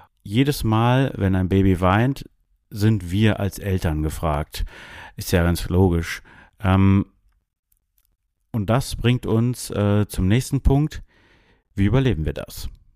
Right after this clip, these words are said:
Und dazu habe ich jetzt so ein paar, äh, Lifehacks. Äh, Schichtarbeit zum Beispiel. Also ihr könnt euch, wenn möglich, die Nächte einteilen,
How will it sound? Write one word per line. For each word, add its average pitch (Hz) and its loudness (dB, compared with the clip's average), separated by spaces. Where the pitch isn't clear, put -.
Und 92 -6
dazu 113 0
habe 101 -2
ich 101 -4
jetzt - -6
so 98 2
ein 98 0
paar, 98 2
äh, 104 0
Lifehacks. - -4
Äh, 113 4
Schichtarbeit 80 -4
zum 90 -4
Beispiel. 85 -4
Also 98 -2
ihr 104 0
könnt 120 -2
euch, 110 0
wenn 104 0
möglich, 110 -2
die 101 0
Nächte 104 -2
einteilen, 127 0